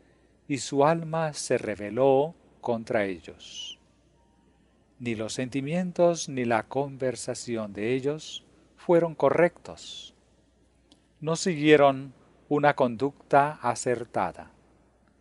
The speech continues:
No hay nada que los justifique en esto. El cielo está disgustado. Jesús se compadece de usted y la invita a acudir a Él, ya que está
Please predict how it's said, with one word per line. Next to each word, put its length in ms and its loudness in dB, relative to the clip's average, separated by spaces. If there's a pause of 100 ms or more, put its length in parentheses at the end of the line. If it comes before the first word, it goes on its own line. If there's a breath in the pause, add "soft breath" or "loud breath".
(460)
No 120 0
hay 120 4
nada 500 6
que 100 2
los 220 0
justifique 800 -6
en 80 -8
esto. 360 -10 (1160)
El 160 -4
cielo 340 4
está 460 6
disgustado. 840 -6 (1160)
Jesús 480 0
se 160 0
compadece 760 6
de 80 -2
usted 560 0 (560 soft breath)
y 80 2
la 160 6
invita 600 6
a 80 10
acudir 540 0
a 140 2
Él, 380 2 (720 soft breath)
ya 180 4
que 220 4
está 440 6